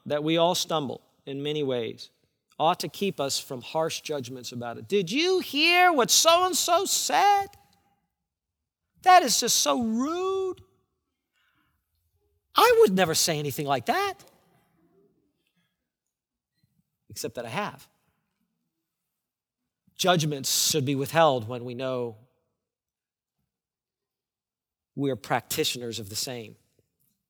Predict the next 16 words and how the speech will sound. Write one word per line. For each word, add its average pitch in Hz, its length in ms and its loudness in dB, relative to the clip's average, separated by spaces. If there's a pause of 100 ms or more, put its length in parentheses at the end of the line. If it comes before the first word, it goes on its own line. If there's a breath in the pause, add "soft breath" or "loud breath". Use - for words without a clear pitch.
(840)
But 190 120 2
he 247 60 6
even 277 120 0
says 214 300 4
more, 202 240 4
and 160 80 2
I - 20 -2
know 226 200 4
I'm 160 180 0 (160)
belaboring 165 480 2
this, 135 180 -6
but 147 160 -4
I 135 60 -4
think 196 180 -6
it's 170 140 -6
important. 135 520 -4